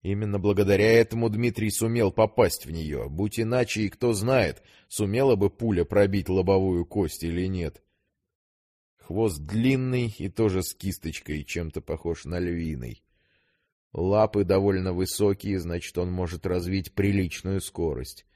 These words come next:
Обитатель степи? Так чего ж ты, зараза, тогда потерял в лесу? А вот увенчаны они пальцами с весьма грозными и острыми когтями, сантиметров по пять. Подушечек нет, так что зверь когтей не прячет.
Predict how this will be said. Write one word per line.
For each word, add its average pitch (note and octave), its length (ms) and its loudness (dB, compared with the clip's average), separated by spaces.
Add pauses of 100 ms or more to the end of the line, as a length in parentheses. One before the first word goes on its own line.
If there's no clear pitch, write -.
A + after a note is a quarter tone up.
(460)
Обитатель E2+ 600 -2
степи? G#2 720 -4 (920)
Так F2 140 -4
чего G#2 240 2
ж - 80 -4
ты, G2+ 140 -2
зараза, G2 520 2
тогда F#2+ 360 0
потерял G2 500 2
в E2+ 80 -2
лесу? G2+ 680 0 (1600)
А - 80 -8
вот F#2 180 -4
увенчаны A#2 480 -2
они G#2 200 0
пальцами G#2+ 640 0 (240)
с - 140 -12
весьма G2+ 480 0
грозными G#2+ 640 2
и A#2 160 -2
острыми G2+ 580 2
когтями, F2+ 640 0
сантиметров F2 680 -4
по G2 160 2
пять. E2+ 480 -2 (560)
Подушечек F#2 680 -4
нет, F2 420 -4
так E2 180 -6
что E2 220 -4
зверь F2 300 -2
когтей F#2+ 480 -4
не G2 160 0
прячет. F#2+ 640 0